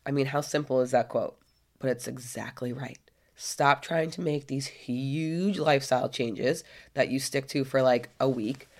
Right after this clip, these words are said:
and just make small changes, make them routine, make them habit, set your foundation, what's important to you, what are the four things that are gonna be your foundation for your goals, and stick to it.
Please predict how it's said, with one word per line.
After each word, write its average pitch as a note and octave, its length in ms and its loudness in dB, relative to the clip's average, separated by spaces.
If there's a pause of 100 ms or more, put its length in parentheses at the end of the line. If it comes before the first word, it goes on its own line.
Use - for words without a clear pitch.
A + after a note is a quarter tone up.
(840)
and D3+ 200 -4
just C#3 220 2
make D3 200 2
small C#3 720 2 (1080)
changes, B2+ 680 -2 (760)
make B2+ 300 -4
them D3 140 -2
routine, D3+ 600 -2
make C3 300 -12
them D#3+ 160 -2
habit, D3+ 500 -2 (360)
set - 360 0
your C#3 120 -2
foundation, D#3 760 0
what's A#2+ 180 -4
important D#3 500 -2
to D#3+ 80 -8
you, F3+ 240 -2 (300)
what E3 160 2
are E3+ 40 0
the F3 60 2
four D#3+ 380 0
things F#3 340 -2
that D3+ 120 2
are C#3+ 100 2
gonna C#3 160 4
be C#3+ 160 0
your C#3 240 4
foundation C#3+ 580 2
for C#3+ 140 -2
your C3 280 2
goals, C3+ 460 4 (340)
and D3+ 120 -4
stick G#3 240 -4
to - 100 10
it. - 160 -2